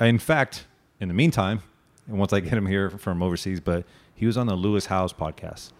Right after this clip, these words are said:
and there's two videos out there. There's a twenty minute video and then, uh, his actual podcast. So if you wanna check that out, it's pretty interesting. And if you're kind of lost and not know what to do, if you don't have a practice out there, it's a very good way to,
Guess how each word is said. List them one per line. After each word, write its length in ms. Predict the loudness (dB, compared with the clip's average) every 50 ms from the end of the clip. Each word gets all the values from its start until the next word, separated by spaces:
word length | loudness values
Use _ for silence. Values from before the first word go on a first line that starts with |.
| -20 -20 -16 -8
and 100 | -4 -4
there's 140 | -4 -4 -4
two 200 | -4 -2 0 2
videos 300 | 4 4 4 2 2 2
out 140 | 0 -2 0
there. 80 | -2
There's 100 | -4 -4
a 60 | -4 -4
twenty 220 | -2 0 2 4
minute 200 | 4 2 2 0
video 380 | -2 -2 0 0 0 0 0 -2
and 100 | -2 -2
then, 140 | -4 -4 -4
uh, 200 | -4 -6 -6 -10 -14 -20 -20 -20 -8
his 140 | -6 -2 0
actual 260 | 0 -2 0 -2 -6
podcast. 460 | -6 -4 -8 -8 -8 -8 -8 -8 -6 -6
So 80 | -8 -8
if 80 | -6
you 60 | -6
wanna 140 | -6 -6 -6
check 200 | -6 -8 -8 -6
that 160 | -4 -4 -2
out, 200 | -2 -2 -4 -6
it's 100 | -6 -10
pretty 260 | -4 -2 0 0 0 0
interesting. 560 | -2 -2 -4 -6 -8 -8 -8 -8 -8 -8 -10 -12 _ _ _ _
And 400 | -6 -4 -2 0 0 -2 -4 -6 -6 -6
if 220 | -6 -6 -6 -6
you're 160 | -6 -4 -4
kind 240 | -4 -4 -2 -2 -2
of 120 | -2 -2
lost 360 | 0 2 2 2 2 0 -2 -4
and 60 | -6
not 200 | -6 -6 -6 _
know 520 | -4 0 2 4 4 4 2 0 -2 -4 -8 _ _ -20 -20 -20 -20 -6 _
what 160 | 0 2 2
to 80 | 0
do, 220 | 0 2 2 2 2
if 80 | 2
you 80 | -2 -2
don't 220 | 0 0 -2 0
have 200 | -2 -2 -4 -4
a 60 | -4 -6
practice 420 | -6 -6 -6 -6 -6 -8 -12 -8
out 200 | -6 -6 -6 -6
there, 140 | -8 -10 -10
it's 220 | -8 -10 -10 -8 -8
a 60 | -8
very 320 | -2 0 0 2 2 0
good 400 | -2 -2 -4 -4 -4 -6 -12 -10
way 220 | -6 -6 -4 -4 -6
to, 360 | -8 -8 -8 -8 -8 -8 -12